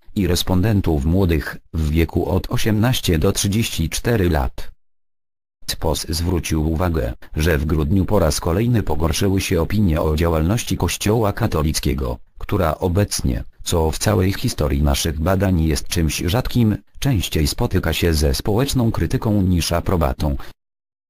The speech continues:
Według cpos pytanie dotyczące oceny działalności Kościoła było od roku tysiąc dziewięćset osiemdziesiąt dziewięć kilkakrotnie zmieniane.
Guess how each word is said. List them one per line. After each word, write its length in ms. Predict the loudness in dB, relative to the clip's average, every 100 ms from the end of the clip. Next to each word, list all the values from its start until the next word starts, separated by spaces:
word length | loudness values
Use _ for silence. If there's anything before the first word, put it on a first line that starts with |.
| _ _ -4
Według 440 | 0 2 2 -2
cpos 340 | -4 -2 -2
pytanie 460 | -2 -2 0 2 2
dotyczące 640 | 2 2 2 2 0 2
oceny 380 | 0 0 0 2
działalności 720 | 2 0 2 0 0 -2 -2
Kościoła 540 | 0 0 2 2 4 4
było 380 | 4 2 2 0
od 140 | 0
roku 240 | -2 -2
tysiąc 400 | -2 0 0 0
dziewięćset 640 | 2 2 2 0 0 -2 -2
osiemdziesiąt 680 | 0 2 4 2 2 2 2
dziewięć 560 | 2 2 2 0 -2
kilkakrotnie 680 | -2 0 0 0 0 2 2
zmieniane. 640 | 2 4 4 2 0 -4